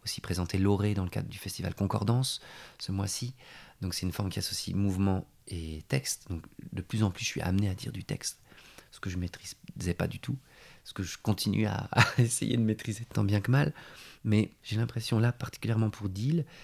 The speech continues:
le fait d'emprunter ces mots-là, d'en être traversé, ça permet de s-, se déplacer et ça permet de se mettre à un autre endroit, voire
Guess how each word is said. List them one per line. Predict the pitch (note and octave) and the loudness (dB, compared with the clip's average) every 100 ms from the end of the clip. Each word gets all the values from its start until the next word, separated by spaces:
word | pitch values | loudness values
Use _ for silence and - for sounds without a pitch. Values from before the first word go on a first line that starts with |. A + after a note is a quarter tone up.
| - - | -20 -2
le | G#2 | 0
fait | G2+ C#3 | 2 4
d'emprunter | B2 C3 - B2 B2 | 6 6 4 2 0
ces | - | 0
mots-là, | A2 G#2+ A2+ C3+ _ - | 2 2 0 -4 _ -2
d'en | G#2+ G#2+ | 4 4
être | G#2+ | 4
traversé, | - B2 A#2 - - C3+ - - | 2 2 2 2 0 -2 -4 -6
ça | - G#2 | -2 0
permet | - G#2+ A2+ | 2 4 4
de | G#2 | 2
s-, | - - - | -4 -6 -6
se | - - | -4 -2
déplacer | F#2+ A2 G#2 G2+ - A#2 - | 2 2 4 2 2 0 -2
et | F#2+ | -6
ça | G#2 | -4
permet | A2 G2+ | -2 -2
de | G#2 | 0
se | - | 0
mettre | A2 - | 0 0
à | |
un | G2 A2 | 2 2
autre | B2 - | 2 0
endroit, | G#2 - B2 A#2 | -2 2 0 0
voire | G2 A2 B2+ B2+ | -2 0 2 0